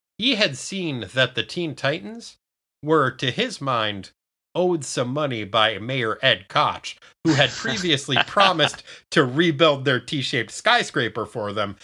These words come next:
Speaker 1: and then tried to back out of the deal. So Speedy,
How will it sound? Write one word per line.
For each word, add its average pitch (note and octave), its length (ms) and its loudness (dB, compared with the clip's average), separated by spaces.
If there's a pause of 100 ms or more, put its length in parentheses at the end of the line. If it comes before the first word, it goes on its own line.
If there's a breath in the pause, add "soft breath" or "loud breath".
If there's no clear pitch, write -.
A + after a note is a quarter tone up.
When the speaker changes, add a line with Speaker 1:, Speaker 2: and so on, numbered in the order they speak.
(140 loud breath)
Speaker 1:
and E3 180 2
then C3+ 160 4
tried A#2 280 2
to G#2+ 80 -6
back A2+ 320 2
out C3+ 200 2
of G2 60 -4
the F2+ 80 -8
deal. E2 320 -12 (580 loud breath)
So D3+ 520 2 (160)
Speedy, D3+ 720 0